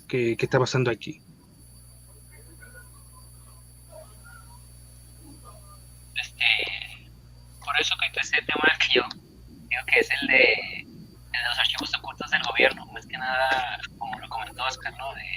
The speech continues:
Speaker 2: extraterrestres y todas esas cuestiones, pues es lo que más me llamó la atención, ¿no? Cómo son capaces de encriptar esa información. No sea, no la encriptan, no por como se diga, por esconderla, muchas veces porque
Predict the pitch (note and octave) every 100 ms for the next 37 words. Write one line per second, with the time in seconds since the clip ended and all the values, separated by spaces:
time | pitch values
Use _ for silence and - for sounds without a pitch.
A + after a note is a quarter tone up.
0 | F2+ - - - G#2 G#2+ A#2+ - G#2+ -
1 | - - G2 - - - - - - -
2 | - - - A2+ B2+ A2 A#2 A2+ G#2 A2+
3 | G#2 - B2+ - - A2+ A#2 B2+ A#2 A#2+
4 | A#2 B2+ B2 B2+ A2+ - - A2 A2 C3
5 | C3 A#2+ A2 - - C3+ - - - _
6 | _ _ _ _ - B2 - C#3 - C3+
7 | C#3+ E3 D#3 - E3 D3+ - C3+ - D3+
8 | D3 C3 A2+ G#2 F#2+ - - A#2 A2+ C3+
9 | - - A2+ - G#2 C#3 C#3+ A#2 A2 A#2+
10 | A2+ - - B2 - G2 G2